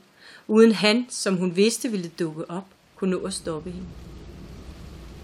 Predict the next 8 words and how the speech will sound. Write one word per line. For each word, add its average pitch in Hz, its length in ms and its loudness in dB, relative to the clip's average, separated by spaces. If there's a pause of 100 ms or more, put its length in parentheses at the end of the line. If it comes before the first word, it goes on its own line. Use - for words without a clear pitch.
(2750)
Hun 185 100 -6
er 185 60 -4
sendt - 360 -2
hertil 196 340 -6
for - 180 -6
at - 60 -8
udslette. 170 540 -8 (840)
Dette 202 280 0